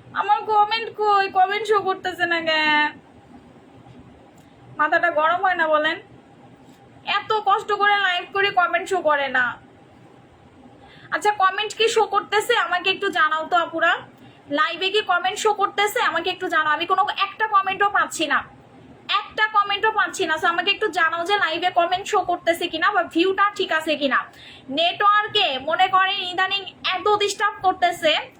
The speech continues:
আমি তো বিশ তারিখ সকালে আমার ফ্লাইট, বিশ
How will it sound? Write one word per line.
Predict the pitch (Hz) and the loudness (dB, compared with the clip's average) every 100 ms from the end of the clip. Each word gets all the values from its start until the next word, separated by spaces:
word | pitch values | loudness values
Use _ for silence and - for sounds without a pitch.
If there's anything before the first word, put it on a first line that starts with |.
| - 302 | -8 -4
আমি | 349 381 | -2 0
তো | 415 | 2
বিশ | 392 - | 0 0
তারিখ | 381 349 | -2 0
সকালে | 381 339 330 330 | -2 0 -2 0
আমার | 330 339 | 0 0
ফ্লাইট, | 311 277 349 - - - - - - - - - - - - - - - - - - - 240 | 0 0 -4 -10 -20 -20 -20 -20 -20 -20 -20 -20 -20 -20 -18 -18 -18 -20 -20 -20 -20 -10 -4
বিশ | 339 | -2